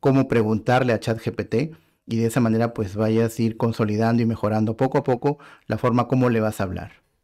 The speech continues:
¿ok? Y mira, y aquí te presentó todo esto. Ahora, si yo quisiera, por ejemplo,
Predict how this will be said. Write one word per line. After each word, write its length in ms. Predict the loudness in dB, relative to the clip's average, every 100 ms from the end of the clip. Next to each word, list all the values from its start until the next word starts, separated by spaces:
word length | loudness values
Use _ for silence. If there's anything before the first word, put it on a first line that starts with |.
| -10
¿ok? 180 | -2 -2 -4 -14 _ _ _ -14 0
Y 100 | 4
mira, 300 | 4 2 0
y 100 | -2
aquí 240 | 0 2
te 120 | 2
presentó 420 | 2 2 2 2 2
todo 180 | 2
esto. 300 | 2 -4 -12 -20 _ _ _ _
Ahora, 280 | 2 4 4
si 140 | 2 4
yo 160 | 4
quisiera, 480 | 2 2 4 4 4
por 120 | 2
ejemplo, 540 | 0 2 2 4 0